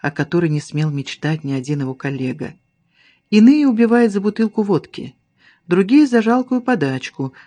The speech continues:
которой не хватает даже на ужин в ресторане, и только избранные, такие как он, составляют высший слой профессиональных кли-, киллеров и получают за убийство столько,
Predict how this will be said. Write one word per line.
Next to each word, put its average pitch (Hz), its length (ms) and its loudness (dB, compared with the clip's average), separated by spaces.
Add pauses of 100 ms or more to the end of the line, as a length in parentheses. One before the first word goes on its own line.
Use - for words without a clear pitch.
которой 156 320 -2
не 151 80 -4
хватает 147 420 -4
даже 147 240 -4
на 156 140 -2
ужин 147 280 -4
в 143 40 -10
ресторане, 139 720 -4 (400)
и 165 100 -2
только 156 320 -4
избранные, 139 840 -4
такие 139 460 -2
как - 300 -10
он, 233 340 0 (240)
составляют 143 680 -6
высший 240 480 -2
слой 160 640 -2 (240)
профессиональных 147 800 -4
кли-, 180 280 -4
киллеров 220 680 -2 (320)
и 160 100 -2
получают 156 520 -2
за 151 80 -2
убийство 147 480 -6
столько, 160 720 -8